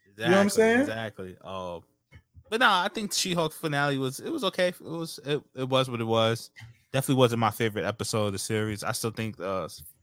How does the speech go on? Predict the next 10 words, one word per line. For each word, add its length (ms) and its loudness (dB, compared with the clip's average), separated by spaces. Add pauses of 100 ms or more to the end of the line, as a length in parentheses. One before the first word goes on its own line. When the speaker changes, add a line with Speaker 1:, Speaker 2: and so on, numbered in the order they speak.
Speaker 1:
favorite 240 0
episode 240 -2
so 120 -6
far 260 2
is 180 2
the 80 -2
Daredevil 420 -2
episode. 520 -8 (160)
Still, 380 -6 (640)
Speaker 2:
Th-, 80 -6